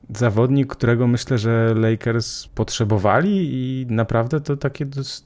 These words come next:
dla mnie duże zaskoczenie, bo, bo to naprawdę bardzo dobry strzał, pozyskanie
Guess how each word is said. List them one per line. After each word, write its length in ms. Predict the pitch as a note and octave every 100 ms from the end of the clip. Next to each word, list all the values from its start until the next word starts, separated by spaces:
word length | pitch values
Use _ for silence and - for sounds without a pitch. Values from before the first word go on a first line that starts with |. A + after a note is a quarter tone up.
| -
dla 120 | A#2+
mnie 140 | D#3+
duże 240 | D3 D#3+ D#3
zaskoczenie, 720 | D#3+ - D#3 - C3 D3 D3
bo, 680 | C#3 C3 C3 C3 C3+ C3 B2+
bo 120 | B2
to 120 | C3+
naprawdę 440 | C3 A#2+ C3+ B2 B2
bardzo 320 | B2+ A#2+ B2
dobry 580 | A#2+ A2+ A#2 A2+ A2+ A2
strzał, 760 | - - - - A2 A2+ A#2 -
pozyskanie 840 | - G#2+ A2 - A2 G#2+ G#2+ G#2+